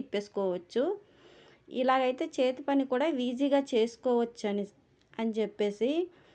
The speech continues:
తర్వాత వం-, వంపులు వంకులు ఏమీ రావు, అందువలన మనం ఇలాగే కుట్టేసుకోవాలి. కుట్టేసుకొని చేతి పని చేసుకోవచ్చు,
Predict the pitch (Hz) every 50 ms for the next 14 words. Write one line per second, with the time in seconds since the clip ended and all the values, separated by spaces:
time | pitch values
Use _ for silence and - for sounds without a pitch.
0 | - - _ _ - - _ _ _ _ _ _ _ _ _ _ - - 226 233
1 | 240 247 247 254 269 269 262 262 - 277 262 262 262 247 233 233 233 233 240 233
2 | 226 220 214 208 - _ _ _ _ _ - - - - 220 226 240 254 240 -
3 | 233 240 247 247 240 233 240 247 240 - 240 233 233 233 226 226 226 233 240 262
4 | 254 269 262 233 220 196 190 214 220 214 208 214 240 294 381 415 403 - - -
5 | - - - - - - _ - - 226 240 240 240 233 226 220 226 247 277 311
6 | 294 277 262 247 240 226 233 233 233 220 254 285 415 466 403 359 - _ _ _
7 | _ _ _ _ _ - _ _ - - 233 - - 220 220 220 - - 220 208
8 | 208 202 202 202 247 302 381 403 - - - _ _ _ _ _ _ _ _ -
9 | - 262 240 - - 262 254 254 - - 247 269 330 349 - - 262 233 226 -
10 | - 233 226 220 - 226 208 202 208 - - 208 202 202 202 - - 262 294